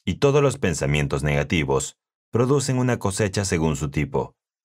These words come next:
Aquellos que albergan pensamientos de este tipo deben cosechar inevitablemente lo que han sembrado. Doce.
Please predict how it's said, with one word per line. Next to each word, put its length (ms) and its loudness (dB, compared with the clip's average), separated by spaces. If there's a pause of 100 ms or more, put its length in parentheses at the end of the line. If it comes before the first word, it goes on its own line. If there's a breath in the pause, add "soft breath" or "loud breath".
(540)
Aquellos 480 2
que 80 -2
albergan 500 2
pensamientos 720 0
de 120 2
este 240 -2
tipo 380 0
deben 360 2
cosechar 500 0
inevitablemente 1080 2
lo 140 2
que 160 0
han 120 0
sembrado. 720 -2 (720)
Doce. 640 0